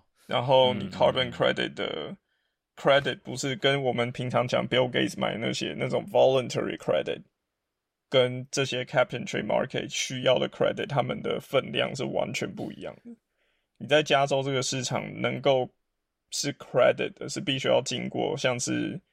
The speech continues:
Speaker 1: 碳的 credit 生产的会计师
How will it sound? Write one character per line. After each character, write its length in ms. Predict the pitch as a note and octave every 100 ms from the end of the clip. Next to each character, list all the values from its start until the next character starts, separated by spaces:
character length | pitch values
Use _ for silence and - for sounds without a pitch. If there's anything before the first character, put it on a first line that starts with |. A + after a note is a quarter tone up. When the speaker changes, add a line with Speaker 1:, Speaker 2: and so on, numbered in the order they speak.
| _ _ _ _ _ _ -
Speaker 1:
碳 360 | - D3 A#2+
的 400 | A2+ A2 F#2 F#2 C3
credit 400 | - B2 B2+ A2+
生 260 | - B2
产 180 | C3 -
的 80 | -
会 260 | - - -
计 220 | C3 B2+
师 360 | D3 - -